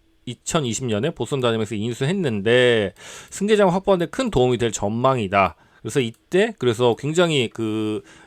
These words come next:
이례적으로 본인이 이십 프로를 본인 돈 내가지고 한 이천 몇백억이라고 그러는데 그걸 내가지고 확보를 하고 유상증자 통해서 이십일점이칠 프로까지 지분을 늘렸다고 하네요.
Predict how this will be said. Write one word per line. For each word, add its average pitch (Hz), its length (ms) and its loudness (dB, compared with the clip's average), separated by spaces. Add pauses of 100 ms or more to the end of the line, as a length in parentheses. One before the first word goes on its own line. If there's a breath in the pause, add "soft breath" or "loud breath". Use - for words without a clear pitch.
(160 loud breath)
이례적으로 135 580 2
본인이 147 300 0
이십 - 240 -6
프로를 143 420 0
본인 160 200 -2
돈 165 140 -4
내가지고 113 580 -4 (420 loud breath)
한 156 280 -4
이천 156 420 -2
몇백억이라고 131 600 2
그러는데 104 280 -2
그걸 127 140 -2
내가지고 113 680 0 (140 soft breath)
확보를 180 360 -2
하고 196 300 2
유상증자 156 540 -2
통해서 156 440 -2
이십일점이칠 156 800 -6
프로까지 139 300 -4
지분을 120 280 -8
늘렸다고 120 340 0
하네요. 135 480 -2